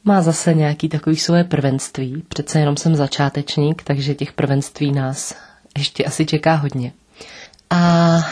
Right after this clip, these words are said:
je to první podcast, který vlastně, eh, je úplně takový bez jakýkoliv osnovy, protože já si vždycky aspoň píšu osnovu, abych se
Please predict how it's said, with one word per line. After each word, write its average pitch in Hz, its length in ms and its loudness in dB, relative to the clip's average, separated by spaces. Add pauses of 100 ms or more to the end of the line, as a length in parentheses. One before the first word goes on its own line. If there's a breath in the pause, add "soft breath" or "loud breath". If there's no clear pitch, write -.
(260 loud breath)
je 160 120 4
to 180 100 0
první 175 320 2
podcast, 165 540 -2
který 160 680 2 (460 loud breath)
vlastně, 156 880 2
eh, 143 260 -4
je 151 200 0
úplně 147 380 0
takový 147 360 -2
bez - 420 -2
jakýkoliv 156 600 2
osnovy, 156 580 0
protože 147 400 -4
já 139 120 -4
si - 180 -12
vždycky - 300 -12
aspoň 143 280 -4
píšu - 280 -4
osnovu, 165 460 0
abych 143 260 -4
se 139 340 -2